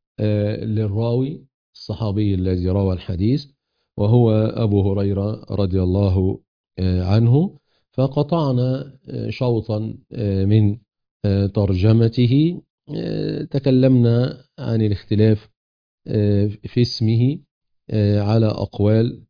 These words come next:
وذكرنا أن أرجح هذه الأقوال أن اسمه، آه، عبد الرحمن ابن صخر،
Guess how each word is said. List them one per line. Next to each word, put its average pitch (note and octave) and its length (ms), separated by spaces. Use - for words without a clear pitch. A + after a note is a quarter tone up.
وذكرنا A2 720
أن G#2+ 140
أرجح G#2 440
هذه G#2 240
الأقوال G2 640
أن A#2 220
اسمه، G#2+ 720
آه، G2 640
عبد G2 180
الرحمن G#2+ 600
ابن F#2+ 220
صخر، C3+ 400